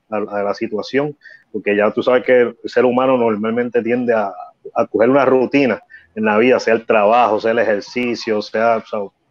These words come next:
la, compartir visitando la familia, o simplemente ir a chinchorrear por ahí,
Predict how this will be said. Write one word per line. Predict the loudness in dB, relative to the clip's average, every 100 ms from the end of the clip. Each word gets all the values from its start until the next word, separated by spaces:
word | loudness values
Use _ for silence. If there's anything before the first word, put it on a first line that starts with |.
| _
la, | -6 -4
compartir | -6 -10 -10 -8 -4 -2
visitando | -2 -4 -2 -2 2
la | 0
familia, | 0 -2 -2 2 2 0 -8 -20 _
o | -10
simplemente | -4 -2 2 2 2 2
ir | 2
a |
chinchorrear | 2 0 0 2 2 2 0
por | 2
ahí, | 2 2